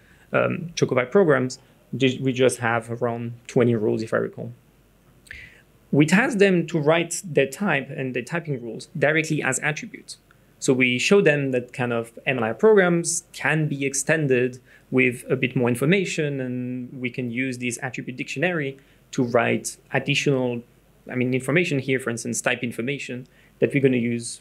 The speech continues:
later on ourselves for the lowerings. We, after doing this type checking, um, task,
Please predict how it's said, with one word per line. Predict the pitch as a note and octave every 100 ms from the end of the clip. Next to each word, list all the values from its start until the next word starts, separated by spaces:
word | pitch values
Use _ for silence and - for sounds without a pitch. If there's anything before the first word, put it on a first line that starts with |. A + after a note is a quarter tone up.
| -
later | C3 B2 A#2+ A#2+
on | A#2+ A#2
ourselves | A2+ - F3 D3 C#3 - _ _
for | - B2+
the | A#2+
lowerings. | A#2+ A2+ - - - - _ _ _ _ _ _ _ _ - - - _ _ _ _ _ _ _
We, | F#3+ C#3+ C#3+ C#3 C#3 C3+ - -
after | D#3+ D3+ E3 D3+
doing | D3 C#3+ C3+ C3
this | B2+ B2 - -
type | - A2
checking, | - A#3+ G#3 E3+ C#3+ C#3 C3 C#3
um, | B2+ B2 C3 C#3+ -
task, | - B2 - -